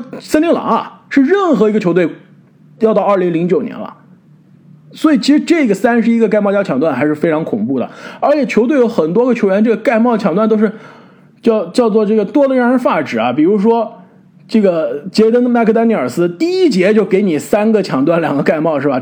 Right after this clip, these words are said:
全场虽然最后是四个抢断两个盖帽，整个球队大家防守非常投入，而且我们之前说了，爱德华兹在赛季开始之前也说了，我下赛季目标就是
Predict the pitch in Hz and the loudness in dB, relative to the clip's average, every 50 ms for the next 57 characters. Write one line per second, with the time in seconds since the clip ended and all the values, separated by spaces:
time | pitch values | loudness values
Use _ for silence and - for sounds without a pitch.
0 | 127 - - - 175 202 202 185 156 180 170 170 175 170 170 170 160 151 151 151 | -6 -6 -2 0 0 2 2 0 0 0 0 0 0 0 0 0 0 0 -2 -4
1 | - - - 175 151 139 120 - - - 120 113 127 127 120 110 113 120 127 120 | -6 -4 -2 0 0 0 -2 -4 -6 -4 -2 -2 0 -2 -2 -2 -2 -2 -2 -2
2 | 127 120 - - - - - - - - - _ _ _ _ - - 190 214 330 | -2 -4 -6 -8 -14 -20 -20 -20 -20 -20 -20 _ _ _ _ 0 2 2 2 2
3 | 392 - - - 202 240 320 233 165 - - - - - - - 226 208 202 202 | 0 -2 0 0 0 0 0 0 -2 -4 -8 -16 -20 -20 -8 -4 -2 0 2 0
4 | 202 202 - - - - - 170 220 214 180 139 151 165 165 170 - - 123 143 | 0 -2 -4 -8 -8 -4 -2 0 2 2 0 0 0 -2 -2 -2 -2 -2 -2 0
5 | 285 131 - - 123 151 180 175 160 131 123 131 123 160 156 151 139 139 147 143 | -2 -2 -4 -4 -2 -2 0 0 0 0 0 -2 0 -2 -2 -2 -2 -2 -2 -2
6 | 113 101 - - 151 160 147 139 131 143 143 151 151 151 143 123 117 - - 175 | -4 -4 -4 -2 -2 -2 -2 -2 -2 -2 -2 -2 -2 -2 -2 -2 -4 -6 -2 -2
7 | 143 127 120 135 135 127 107 - - - - 151 123 117 123 117 123 110 95 - | -2 -2 -2 -2 -2 -4 -4 -6 -8 -6 -4 -2 -2 -2 -2 -2 -2 -2 -4 -6
8 | 117 110 95 85 104 110 107 - 151 135 131 120 117 117 113 120 113 101 117 117 | -6 -6 -6 -6 -6 -6 -4 -4 -4 -2 -2 -2 -2 0 -2 -2 -2 -2 -2 -2
9 | 117 120 - - - - - _ - 156 151 123 - - 123 | -4 -4 -8 -14 -20 -20 -20 _ -2 0 0 0 0 -4 -8